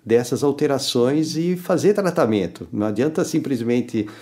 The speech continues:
medicar o paciente e mandar embora sem ver o histórico de vida do paciente.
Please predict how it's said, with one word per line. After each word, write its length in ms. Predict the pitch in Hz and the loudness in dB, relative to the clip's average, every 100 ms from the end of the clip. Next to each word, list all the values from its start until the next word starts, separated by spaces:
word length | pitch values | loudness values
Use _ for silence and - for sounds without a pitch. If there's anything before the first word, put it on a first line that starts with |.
| - | -8
medicar 460 | 113 117 107 - 113 | 0 0 0 0 0
o 40 | |
paciente 380 | 110 104 - 127 | 0 -4 0 0
e 40 | 127 | 2
mandar 240 | 113 110 | 0 2
embora 440 | 101 104 131 139 | 2 2 2 2
sem 320 | 139 - 147 139 | -2 0 2 4
ver 140 | 143 | 4
o 60 | 147 | 4
histórico 840 | - - - 131 151 135 113 113 | 2 -4 0 2 4 0 -4 -4
de 160 | 98 107 | -2 -2
vida 340 | 95 120 117 | 0 0 0
do 100 | 107 | -2
paciente. 680 | 120 110 - 98 80 - | -6 -6 -4 -4 -6 -10